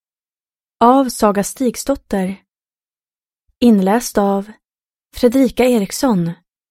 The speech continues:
För Lust. Jag har så många minnen av landstället nu,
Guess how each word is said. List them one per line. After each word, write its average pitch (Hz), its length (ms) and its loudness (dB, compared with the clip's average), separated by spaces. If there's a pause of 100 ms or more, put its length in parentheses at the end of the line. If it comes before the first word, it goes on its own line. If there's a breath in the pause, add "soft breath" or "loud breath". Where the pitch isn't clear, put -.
(400)
För 190 280 2
Lust. - 520 -8 (4000)
Jag 247 140 -6
har 277 160 -4
så - 180 -2
många 208 260 4
minnen 226 580 4
av 190 120 -2
landstället 240 680 -2
nu, 190 320 -4